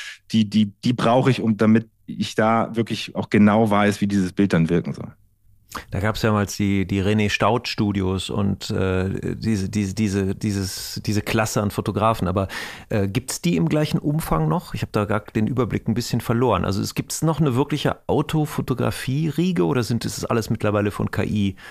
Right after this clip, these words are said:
Speaker 2: ersetzt worden?
Speaker 1: Nein, nein, nein. Es gibt immer noch die großen Namen, die wir in Deutschland haben, die auch wirklich international bekannt sind. Äh, Uwe Düttmann, Kai-Uwe Gundlach oder auch die, die neueren Generationen,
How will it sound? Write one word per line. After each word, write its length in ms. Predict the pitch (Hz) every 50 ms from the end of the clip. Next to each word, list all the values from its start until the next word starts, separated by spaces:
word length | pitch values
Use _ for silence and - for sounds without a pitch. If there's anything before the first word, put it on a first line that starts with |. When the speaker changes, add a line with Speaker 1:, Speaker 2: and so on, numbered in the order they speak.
| - - _ -
Speaker 2:
ersetzt 420 | - 90 85 85 82 - - -
worden? 400 | - - 92 - 101 143 139 135
Speaker 1:
Nein, 300 | 123 113 95 90 85 90
nein, 100 | 90 87
nein. 140 | 80 76 78
Es 100 | 80 -
gibt 220 | - 101 - - 98
immer 160 | - 123 117
noch 120 | 110 95
die 120 | - 101 87
großen 580 | - 90 98 110 117 117 117 - 120 107 98
Namen, 380 | 92 90 98 110 131 135 127 107
die 160 | 107 104 98
wir 240 | 101 101 98 98 98
in 100 | 90 87
Deutschland 380 | 98 98 113 - - 110 98
haben, 180 | 101 110 113 110
die 180 | 98 101 98 98
auch 180 | 87 95 -
wirklich 240 | 104 101 - 98 90
international 520 | - 110 110 104 104 98 - - 101 92
bekannt 380 | 85 87 82 - 101 107 110 -
sind. 340 | - 98 95 95 90 85 -
Äh, 140 | 78 90 85
Uwe 240 | 78 90 85 92
Düttmann, 360 | 80 - 95 85 90 92 90 87
Kai-Uwe 320 | - 92 90 90 90 95
Gundlach 680 | 78 - 98 92 92 - - 90 82 90 87 - - -
oder 200 | - 95 90 90
auch 120 | - -
die, 180 | - 95 90 80
die 160 | 85 87 82
neueren 320 | 87 104 117 110 110 110
Generationen, 880 | 95 104 92 95 92 95 92 - - - 113 104 98 95 95 95 90 87